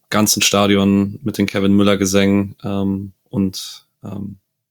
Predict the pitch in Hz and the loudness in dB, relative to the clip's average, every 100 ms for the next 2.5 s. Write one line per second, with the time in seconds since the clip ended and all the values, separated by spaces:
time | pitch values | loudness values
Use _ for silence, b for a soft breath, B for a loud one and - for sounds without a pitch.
0 | _ _ _ _ - - 107 107 104 101 | _ _ _ _ -4 0 4 4 2 -2
1 | - - 120 120 123 131 117 117 117 113 | -6 2 4 4 2 2 2 2 2 2
2 | 113 110 110 107 | 0 0 -2 -4